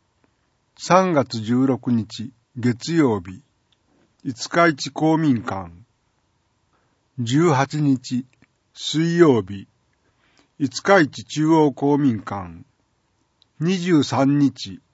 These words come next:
月曜日。五日市公民館。時間はいずれも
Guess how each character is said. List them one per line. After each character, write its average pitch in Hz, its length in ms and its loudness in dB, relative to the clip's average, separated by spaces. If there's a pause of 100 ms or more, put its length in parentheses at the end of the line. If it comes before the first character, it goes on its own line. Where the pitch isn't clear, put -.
月 131 400 0
曜 139 220 4
日。 90 240 -14 (720)
五 - 260 -4
日 156 200 4
市 - 180 -6
公 147 240 2
民 139 240 2
館。 95 380 -10 (1200)
時 127 160 -2
間 170 320 4
は 143 220 2
い 139 60 -4
ず 135 160 0
れ 151 120 4
も 131 300 0